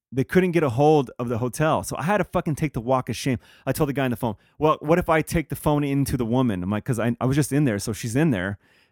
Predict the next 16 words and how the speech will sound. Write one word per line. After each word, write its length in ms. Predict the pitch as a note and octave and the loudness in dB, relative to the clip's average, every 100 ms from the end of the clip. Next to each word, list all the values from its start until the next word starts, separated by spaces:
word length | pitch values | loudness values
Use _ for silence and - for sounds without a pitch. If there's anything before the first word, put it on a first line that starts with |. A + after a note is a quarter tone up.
| - | -6
He's 120 | D3 | 0
like, 180 | C#3 C3+ | 2 2
"Oh, 220 | E3 F3+ | 0 2
that'd 160 | F3 A3 | 2 0
be 80 | F3 | -4
fine." 420 | - G2+ B2 C#3 | -4 -6 -6 -6
So 160 | - | -4
I 40 | A2+ | 0
walk 280 | A#2+ A#2 B2+ | 0 0 0
in 120 | A#2+ | 0
there. 260 | B2 C3 - | 0 -4 -8
So 140 | - - | -8 -2
I 160 | C#3+ A3 | 0 2
gotta 220 | B3 G#3+ | 2 2
go 280 | E3 D#3 C#3 | 4 4 4
in 200 | C3+ | 0